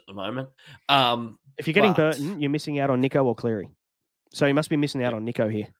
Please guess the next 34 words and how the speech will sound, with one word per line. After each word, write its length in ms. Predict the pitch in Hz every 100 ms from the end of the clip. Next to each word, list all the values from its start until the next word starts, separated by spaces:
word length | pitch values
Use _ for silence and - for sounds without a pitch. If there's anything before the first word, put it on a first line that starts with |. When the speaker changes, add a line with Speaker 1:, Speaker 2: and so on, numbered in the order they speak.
| _ _ _ _ _ -
Speaker 2:
Unless 260 | 151 147
he's 100 | 151
playing 280 | - 156 143
him 100 | 127
at 80 | 120
five 260 | - 113 107
eight. 240 | 107 - -
If, 140 | 120
unless 280 | 123 127 123
you're 120 | 139
using 260 | 131 127 120
Burton 260 | 123 117
at 80 | 117
five 240 | 120 113 123
eight, 180 | 185
then 100 | 151
I'd 100 | 147
just 140 | 170 156
get 140 | 101
Munster 340 | 113 120 - 107
instead. 380 | 90 - 107 - _ _ _ _ _ _ _ _ _ _ _ _ _ _
That's 160 | 151 -
probably 340 | 170 147 131
the 80 | 110
way 140 | 113
that 100 | 113
I 60 | 107
play 180 | 131 123
it. 20 |
They're 100 | 131
the 80 | 147
same 180 | 180
price. 360 | 139 147 - - _
Speaker 1:
Yep. 160 | -